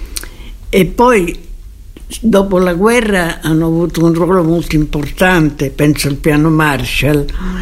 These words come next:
hanno inviato viveri, hanno ricostruito le strade, hanno mandato risorse finanziarie. Tra tante contraddizioni sono state un punto di riferimento nel sistema delle democrazie occidentali.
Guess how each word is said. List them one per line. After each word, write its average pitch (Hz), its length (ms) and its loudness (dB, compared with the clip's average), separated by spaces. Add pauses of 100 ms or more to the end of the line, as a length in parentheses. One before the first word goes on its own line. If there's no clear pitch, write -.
(420)
hanno 160 180 4
inviato 165 520 2
viveri, 160 840 2 (560)
hanno 170 340 4
ricostruito 165 760 0
le 165 180 2
strade, 160 920 0 (560)
hanno 165 380 4
mandato 165 560 2
risorse 156 640 0
finanziarie. 165 1300 2
Tra 175 220 0
tante 202 420 0
contraddizioni 185 1040 0
sono 170 240 2
state 165 460 0
un 160 160 0
punto 185 380 2
di 160 160 0
riferimento 170 1080 0 (560)
nel 160 460 2
sistema 170 640 2
delle 156 320 0
democrazie 156 680 0
occidentali. 151 920 0